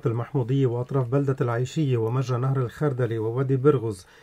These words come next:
فيما يواصل الطيران الإسرائيلي تحليقه على علو منخفض في أجواء الجنوب. وبحسب المعلومات، فإن الغارات التي استهدفت وادي الخردلي تبعد عشرات الأمتار عن حاجز الجيش في المحلة.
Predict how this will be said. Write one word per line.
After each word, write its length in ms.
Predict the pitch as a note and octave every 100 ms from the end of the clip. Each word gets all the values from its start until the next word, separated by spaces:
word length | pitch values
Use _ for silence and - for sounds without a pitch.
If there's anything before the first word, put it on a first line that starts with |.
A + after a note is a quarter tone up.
| _
فيما 260 | - C#3 C3+
يواصل 400 | B2+ C#3 E3 -
الطيران 560 | B2 - B2+ B2 C#3 C#3
الإسرائيلي 500 | D3 C3+ C3+ A#2 D3+
تحليقه 640 | C#3+ - E3 D3+ C3+ C3+
على 160 | B2 A2
علو 300 | C3+ C#3+ C#3
منخفض 680 | B2 C3+ C#3 C3+ C#3+ B2 - - - -
في 200 | - D3+
أجواء 280 | C#3 C#3+ F3
الجنوب. 480 | C#3 C3 C#3+ D#3+ G2+ - - -
وبحسب 540 | C#3+ B2+ B2 D#3+ C#3+ C3
المعلومات، 520 | B2+ B2+ A2+ C3 C#3+
فإن 220 | D#3+ C3+
الغارات 440 | C3 A#2 B2 C#3+ C#3+
التي 260 | C3 C3
استهدفت 560 | A#2+ D#3+ C#3 C3+ C3+ C3+
وادي 180 | B2+ A#2
الخردلي 540 | - D#3 B2+ B2+ B2
تبعد 380 | - C#3+ C3 B2
عشرات 500 | A#2 - C#3 C3+ C#3
الأمتار 460 | A#2+ B2+ C#3+ C#3+ C#3+ - - _
عن 160 | E3 D#3+
حاجز 420 | - D3+ B2+ A#2+
الجيش 440 | B2+ A#2+ C#3+ B2+
في 80 | -
المحلة. 440 | E3+ C#3 - F#2+